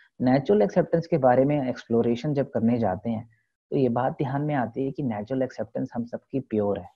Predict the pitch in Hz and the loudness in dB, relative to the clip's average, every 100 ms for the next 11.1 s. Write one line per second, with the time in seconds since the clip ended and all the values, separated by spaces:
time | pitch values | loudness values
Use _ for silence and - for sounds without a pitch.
0 | _ _ _ - 120 127 139 113 117 131 | _ _ _ -2 0 2 0 0 0 0
1 | 131 127 - 113 110 110 104 110 107 104 | 0 -4 -2 0 2 0 0 0 0 -2
2 | 104 107 107 - _ _ _ 120 117 117 | -4 -6 -8 -14 _ _ _ -2 0 0
3 | - 151 147 147 - - 131 143 143 123 | -2 -2 -2 -4 -4 -2 0 2 2 2
4 | 117 127 127 - 117 110 110 104 110 107 | 2 -2 -2 -4 0 0 0 0 -2 -2
5 | 107 104 107 107 - 135 135 151 - 120 | -2 -4 -4 -6 -6 -6 -4 -6 -4 0
6 | 131 139 135 123 110 - 117 113 110 - | 0 0 0 0 -2 -4 -6 -6 -6 -6
7 | 107 107 101 107 107 104 104 104 - _ | -4 -2 -4 -6 -6 -6 -8 -12 -18 _
8 | _ - 180 156 143 143 139 139 127 127 | _ -2 0 2 0 0 -2 0 0 0
9 | 135 131 123 104 104 131 123 - 120 - | 0 0 0 0 -2 -4 -4 -6 -8 -6
10 | 120 120 117 110 117 123 123 131 127 131 | -6 -2 -4 0 2 4 4 0 -2 -4